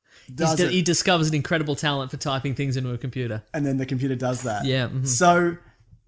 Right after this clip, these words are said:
Speaker 1: he is tasked with destroying, killing Superman.
Speaker 2: Yes.
Speaker 1: So he m-, tries to make kryptonite, but there's an unknown element. So he, instead of trying to figure out what it is, he just replaces it with tar because he's a smoker. <laughs>
Speaker 2: Sure, yeah.
Speaker 1: And you see him kind of
Speaker 2: Yeah.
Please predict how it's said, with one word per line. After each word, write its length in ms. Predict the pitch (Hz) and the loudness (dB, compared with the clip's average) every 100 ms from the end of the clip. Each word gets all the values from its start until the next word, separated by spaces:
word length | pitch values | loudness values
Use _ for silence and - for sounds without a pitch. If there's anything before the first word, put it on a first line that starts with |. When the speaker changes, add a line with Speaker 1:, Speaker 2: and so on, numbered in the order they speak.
| _ _ _ _ _ - | _ _ _ _ _ -4
Speaker 1:
he 340 | 196 240 247 | 2 4 4
is 380 | 208 - 151 - | 0 -8 -4 -2
tasked 340 | 185 190 185 170 | 2 2 0 -2
with 120 | 156 | -4
destroying, 420 | 151 - 165 151 | -4 -2 0 -2
killing 340 | 143 175 160 143 | -2 0 0 0
Superman. 720 | 160 160 160 135 120 113 120 _ - | -2 -2 -2 -2 -4 -8 -12 _ -6
Speaker 2:
Yes. 140 | 135 | 0
Speaker 1:
So 60 | 151 | 4
he 120 | 160 | 4
m-, 300 | 151 156 175 - | 2 -4 -8 -4
tries 260 | 185 208 | -2 0
to 100 | 196 | 0
make 300 | 156 160 156 | 0 0 -2
kryptonite, 420 | - 160 160 143 143 | -4 -4 -2 -2 -2
but 60 | |
there's 120 | 143 | -4
an 120 | 143 135 | -4 -4
unknown 460 | 156 160 151 143 135 | -2 0 0 -2 -2
element. 640 | 143 147 139 120 - - - _ | -4 -2 -2 -4 -8 -10 -12 _
So 160 | - 147 | -6 -2
he, 120 | 147 - - | -2 -4 -12
instead 240 | 165 190 | -6 -4
of 140 | 170 127 _ - | -4 -6 _ -8
trying 160 | 156 | -6
to 40 | 139 | -4
figure 200 | 160 147 | -2 -2
out 80 | 135 | -2
what 100 | 135 | -4
it 100 | 131 | -4
is, 120 | 131 | -4
he 80 | 135 | -6
just 160 | 127 | -6
replaces 480 | 131 - 139 127 135 | -8 -8 -6 -4 -4
it 100 | 131 | -8
with 160 | 131 - | -8 -6
tar 420 | 143 131 120 110 - _ | -4 -2 -2 -6 -14 _
because 300 | - 120 139 | -8 -4 -4
he's 140 | 139 127 | -4 -2
a 40 | |
smoker. 520 | 127 - 175 165 139 123 - | -2 2 0 0 -4 -8 -12
<laughs> 160 | - - | -12 -2
Speaker 2:
Sure, 420 | - - 254 190 | 2 6 8 8
yeah. 100 | 202 | 10
Speaker 1:
And 140 | 160 | 10
you 40 | 123 | 8
see 380 | - 190 190 180 | 6 8 8 6
him 120 | 151 | 4
kind 260 | 180 170 | 4 6
of 60 | 202 | 6
Speaker 2:
Yeah. 140 | 151 | 4